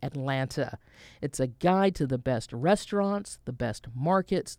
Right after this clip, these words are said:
the best breweries, and more. So if you're gonna be smart about what you eat, why not be a foodie and eat genuinely well? Now, the book comes out of a terrific website that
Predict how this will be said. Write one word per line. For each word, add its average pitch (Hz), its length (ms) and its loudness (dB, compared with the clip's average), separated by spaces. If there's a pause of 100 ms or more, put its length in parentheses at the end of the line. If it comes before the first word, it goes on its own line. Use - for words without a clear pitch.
the 139 100 -2
best 131 320 -4
breweries, 185 720 0 (280)
and 143 280 0
more. 190 360 2 (280)
So 185 180 0
if - 140 -6
you're 208 60 -6
gonna 349 260 -4
be 214 180 0
smart 170 580 -2
about 143 460 -4
what 131 220 -4
you - 100 -6
eat, - 240 -10
why 233 460 -2
not 175 360 0
be 156 200 2
a 127 80 0
foodie 165 580 0 (420)
and 123 260 -2 (180)
eat 165 300 -4 (240)
genuinely 139 880 0
well? 131 540 -2 (320)
Now, 170 60 0
the 160 80 8
book 247 220 4
comes 180 340 2
out 180 280 2
of 135 260 2
a 123 120 0
terrific 156 480 -2
website 135 480 -2
that 135 200 -2